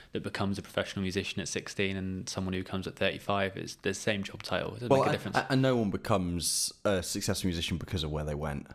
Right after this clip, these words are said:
Speaker 1: No,
Speaker 2: either. Whi-,
Speaker 1: no.
Speaker 2: which, which is why the whole
Speaker 1: It's who they are.
Speaker 2: alumni thing. Oh God, I
Speaker 1: Oh,
Speaker 2: so
Speaker 1: it's,
Speaker 2: hope we're saying that right.
Speaker 1: I do.
Speaker 2: Um, it is why that is a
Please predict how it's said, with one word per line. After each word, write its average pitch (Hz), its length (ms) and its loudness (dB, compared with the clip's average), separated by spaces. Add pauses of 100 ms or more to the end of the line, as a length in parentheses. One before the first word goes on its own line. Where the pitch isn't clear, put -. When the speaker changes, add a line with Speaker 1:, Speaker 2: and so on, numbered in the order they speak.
Speaker 1:
No, 110 300 2
Speaker 2:
either. 82 320 0
Whi-, 110 120 4
Speaker 1:
no. 180 100 6
Speaker 2:
which, - 120 2
which 113 160 2
is 101 60 -2
why 98 140 6
the 90 120 0
whole 90 360 4
Speaker 1:
It's 135 160 2
who 160 140 2
they 101 80 4
are. - 20 6
Speaker 2:
alumni 90 640 4
thing. 87 500 0 (140)
Oh - 100 -20
God, 82 160 -4
I 98 60 2
Speaker 1:
Oh, 110 40 4
Speaker 2:
so - 180 4
Speaker 1:
it's, 98 100 4
Speaker 2:
hope 101 140 2
we're 87 60 -6
saying 82 260 2
that 80 140 -2
right. 101 200 4
Speaker 1:
I 101 40 2
do. 85 260 -2 (300)
Speaker 2:
Um, 110 580 2 (100)
it 117 180 4
is 110 140 2
why 98 220 6
that 87 320 2
is 82 440 -2 (520)
a - 80 -2